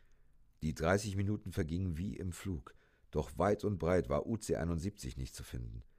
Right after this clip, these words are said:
Statt des Wracks wurden uns eine perfekte Sicht und ein herumlaufender Hummer geboten. Tom definierte es später als "Schwimmbadverhältnisse, einfach unfassbar."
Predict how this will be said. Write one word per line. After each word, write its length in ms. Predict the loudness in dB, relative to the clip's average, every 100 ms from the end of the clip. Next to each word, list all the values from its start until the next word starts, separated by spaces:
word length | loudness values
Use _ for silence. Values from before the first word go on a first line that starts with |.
| _ _ -20 -20 -20
Statt 300 | -12 0 2
des 200 | 2 2
Wracks 360 | 0 0 -2 -2
wurden 240 | 2 2
uns 160 | 2 0
eine 140 | -2
perfekte 520 | 0 -2 -4 -6 -4 -4
Sicht 340 | -2 -4 -6
und 160 | -6 -2
ein 100 | 0
herumlaufender 800 | 0 0 0 4 4 2 0
Hummer 260 | 2 2 2
geboten. 520 | 0 -6 -8 -8 -12 -14 _ _ _ _ _ -4
Tom 240 | -2 2
definierte 540 | 2 2 2 2 6 4
es 100 | 4
später 340 | 0 2 4
als 340 | 4 2 0 -16 _ _ _
"Schwimmbadverhältnisse, 1400 | -20 -4 -2 2 2 2 2 2 2 0 -6 -6 -8 -10 _
einfach 380 | 0 0 2 0
unfassbar." 680 | 0 -2 -2 -2 -4 -12